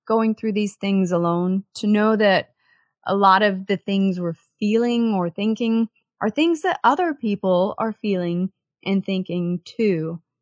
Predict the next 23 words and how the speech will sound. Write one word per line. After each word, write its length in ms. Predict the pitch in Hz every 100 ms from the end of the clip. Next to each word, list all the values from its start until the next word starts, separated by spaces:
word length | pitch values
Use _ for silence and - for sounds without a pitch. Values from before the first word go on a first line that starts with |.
| _ -
and 160 | 196
that 160 | 196 -
we 180 | 220 208
all 440 | 226 277 285 277 _ _ _ -
have 200 | 240 226
these 220 | 226 -
challenges 840 | - 196 180 170 165 170 190 196 -
and 180 | 185 185
we're 120 | 185
all 260 | 202 220
looking 280 | 202 214 208
for 160 | - 185
ways 520 | 180 180 185 185 - _ _
to 140 | - -
overcome 540 | 185 175 - 190 180
them. 320 | 160 170 170 -
And 140 | 185
I 60 | 185
think 180 | 220 220
we 80 |
get 200 | 247 240
so 240 | - - 269
much 320 | 285 247 -